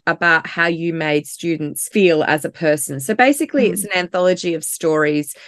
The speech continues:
Speaker 1: showcasing really amazing educators who've nurtured, inspired, championed, or created change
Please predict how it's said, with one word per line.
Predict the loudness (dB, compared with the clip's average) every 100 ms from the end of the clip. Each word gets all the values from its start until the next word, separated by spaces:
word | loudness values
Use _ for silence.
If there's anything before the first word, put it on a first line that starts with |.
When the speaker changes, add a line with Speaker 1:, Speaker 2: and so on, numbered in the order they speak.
| -20
Speaker 1:
showcasing | -2 4 4 4 0 0 -2 -6 -6
really | 0 6 8 8 4
amazing | 2 -2 -2 -2 -2 -4
educators | -4 -4 -6 -10 -4 -2 -2 -2
who've | -6 -2
nurtured, | -2 -2 -4 -8
inspired, | -8 -6 -2 0 0 -2
championed, | -8 -8 -8 -6 -6 -4
or | -4
created | -2 0 0 -4
change | -8 -6 -4 -4 -6